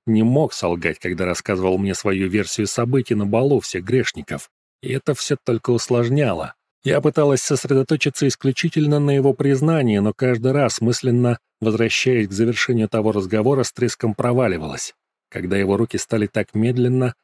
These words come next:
так порочно скользить вниз по моему телу, я поддалась своему вероломному сердцу.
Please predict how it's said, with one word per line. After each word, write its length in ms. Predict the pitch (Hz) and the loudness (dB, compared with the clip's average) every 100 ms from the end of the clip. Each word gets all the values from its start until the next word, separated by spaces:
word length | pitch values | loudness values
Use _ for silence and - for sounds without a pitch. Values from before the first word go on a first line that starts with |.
| _ _ | _ _
так 180 | - - | -16 -8
порочно 640 | - 95 101 127 110 - 95 | -2 0 2 0 0 -6 -8
скользить 520 | - 98 95 113 98 | -4 -2 0 -2 -2
вниз 300 | 98 117 - | 0 0 -2
по 120 | 101 | -4
моему 320 | 95 98 95 | -2 0 -2
телу, 380 | - 139 135 127 - - - | 0 2 2 0 -4 -20 -10
я 140 | 156 | -4
поддалась 480 | 135 104 120 127 123 | -4 0 0 2 0
своему 460 | - 113 113 120 | 0 0 2 2
вероломному 680 | 110 113 113 113 110 110 110 | 2 2 2 2 2 2 0
сердцу. 580 | 113 - 120 - - - | 0 -2 -2 -4 -12 -12